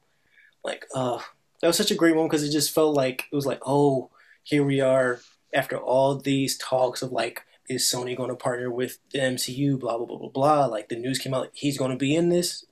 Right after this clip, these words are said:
He's gonna be in the franchise. We don't know when he's gonna pop up. And then he does right in that trailer.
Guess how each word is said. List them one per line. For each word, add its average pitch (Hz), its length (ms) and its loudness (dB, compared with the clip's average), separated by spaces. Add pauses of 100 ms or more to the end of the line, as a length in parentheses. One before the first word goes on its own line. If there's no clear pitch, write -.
(120)
He's 123 120 -10
gonna 120 140 -6
be 127 140 0
in 123 160 -4
the 117 60 -8
franchise. 156 680 2
We 135 80 -4
don't 131 120 -2
know 120 100 -4
when 135 220 -2
he's 131 140 -4
gonna 127 180 -2
pop - 320 -6
up. 170 300 6 (640)
And 120 140 -6
then 131 180 0
he 131 80 -10
does 135 280 -4
right 127 180 -2
in 120 60 -10
that 117 160 -8
trailer. 196 460 0